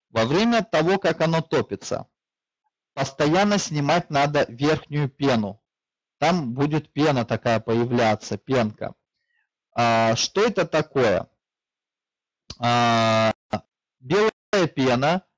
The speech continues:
это вот именно белковая структура, которая,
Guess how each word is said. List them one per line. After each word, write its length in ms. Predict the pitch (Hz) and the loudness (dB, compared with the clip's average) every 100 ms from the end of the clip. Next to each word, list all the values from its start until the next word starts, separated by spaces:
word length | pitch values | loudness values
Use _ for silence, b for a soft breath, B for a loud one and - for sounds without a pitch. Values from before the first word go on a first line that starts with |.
| _ _ - | _ _ -6
это 320 | 160 - 147 | -4 0 0
вот 300 | 143 147 - | 0 -2 -4
именно 540 | 151 165 156 151 143 120 | -4 -2 0 2 2 0
белковая 760 | 127 147 160 - 175 139 135 | -2 0 0 0 0 2 2
структура, 800 | 135 - 151 - - 226 233 196 | -2 -4 -4 -4 -4 -2 0 0
которая, 880 | - 127 120 170 185 170 160 156 | 0 -2 0 0 2 2 4 2